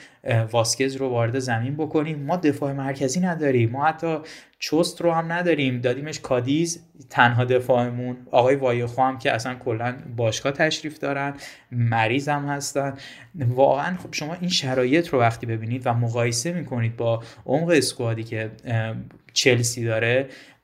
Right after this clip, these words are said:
قبلتر پاریس سن ژرمن داشت، این کار کار بزرگیه.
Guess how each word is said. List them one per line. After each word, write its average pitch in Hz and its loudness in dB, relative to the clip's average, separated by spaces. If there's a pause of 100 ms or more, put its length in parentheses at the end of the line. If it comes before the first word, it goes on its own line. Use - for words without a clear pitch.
(140)
قبلتر 123 4
پاریس 117 0
سن 113 0
ژرمن 110 -4
داشت، 131 0 (200)
این 185 0
کار - 0
کار 214 -6
بزرگیه. 165 2